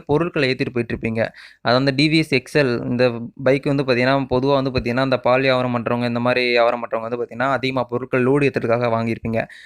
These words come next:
அந்த மாரி பைக்ல நீங்க வந்து பார்த்தீங்கன்னா, பொருட்கள் கொண்டுகிட்டு போகும்போது, உங்களுக்கு வந்து ஏதாவது ஆயிருச்சோ, இல்ல நீங்க வந்து யாராவது இடிச்சிட்டீங்கன்னா வந்து பார்த்தீங்கன்னா,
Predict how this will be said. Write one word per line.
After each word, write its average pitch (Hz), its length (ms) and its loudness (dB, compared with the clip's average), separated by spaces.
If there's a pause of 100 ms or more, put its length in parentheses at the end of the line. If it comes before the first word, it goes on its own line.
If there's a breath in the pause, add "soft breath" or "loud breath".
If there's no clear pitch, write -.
(160 loud breath)
அந்த 147 200 0
மாரி 175 200 4
பைக்ல 180 260 2
நீங்க 156 160 0
வந்து 151 100 -2
பார்த்தீங்கன்னா, 143 280 -2
பொருட்கள் 160 360 0
கொண்டுகிட்டு 139 360 0
போகும்போது, 123 480 2
உங்களுக்கு 139 360 0
வந்து 135 160 2
ஏதாவது 123 240 4
ஆயிருச்சோ, 120 360 2
இல்ல 147 160 2
நீங்க 139 200 0
வந்து 135 180 2
யாராவது 127 280 4
இடிச்சிட்டீங்கன்னா 120 540 -2
வந்து 127 180 0
பார்த்தீங்கன்னா, 120 380 -2